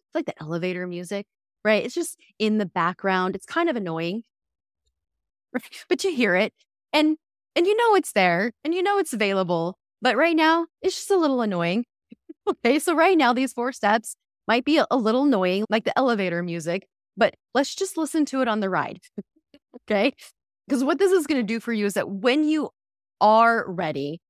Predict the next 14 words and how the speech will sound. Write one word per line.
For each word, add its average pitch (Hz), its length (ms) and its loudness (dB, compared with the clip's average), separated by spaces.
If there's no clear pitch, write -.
this 226 280 0
<laughs> 302 140 2
information 247 640 0
in 208 120 -6
the 175 80 -8
background, 233 720 0
your 220 180 2
brain 208 280 0
will 190 80 0
be 180 160 0
able 170 200 -2
to 180 120 -12
pull 160 260 -8
from, - 280 -10